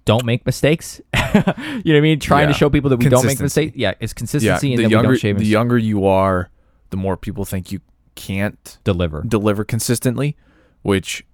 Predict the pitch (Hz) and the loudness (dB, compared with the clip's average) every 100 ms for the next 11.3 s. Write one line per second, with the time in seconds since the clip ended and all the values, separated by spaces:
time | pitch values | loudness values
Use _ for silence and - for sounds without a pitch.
0 | _ _ _ _ _ - 165 - 185 214 | _ _ _ _ _ -18 -4 2 2 0
1 | - 233 220 87 65 _ 143 190 - 175 | -4 0 2 2 -4 _ -2 -2 -2 0
2 | 139 82 113 _ - 120 131 131 - 123 | 0 0 -8 _ -2 2 4 2 2 2
3 | 110 87 - 67 - - 104 98 82 - | 2 -4 -8 -14 -16 -2 2 2 0 -6
4 | 87 85 85 78 - 104 95 98 85 78 | -6 -6 -8 -6 -6 -6 -6 -8 -8 -6
5 | 85 80 - 123 127 120 - 120 117 117 | -6 -8 -6 -2 0 0 -2 -4 -4 -4
6 | 113 107 - 139 131 117 107 - 101 101 | -6 -4 -2 0 -2 -4 -6 -4 -2 -2
7 | - 90 87 90 90 87 - 101 95 95 | -4 -4 -2 -2 -2 -4 -6 -4 -2 -2
8 | 110 123 - 117 117 113 95 95 98 90 | -4 -6 -4 -4 -4 -6 -4 -4 -6 -4
9 | 107 101 98 95 - 92 85 95 92 87 | -4 -2 -2 -4 -4 -6 -6 -6 -6 -6
10 | 87 98 101 92 95 90 90 92 - 90 | -4 -4 -4 -2 -2 0 -4 -6 -4 -2
11 | 85 80 | -2 -2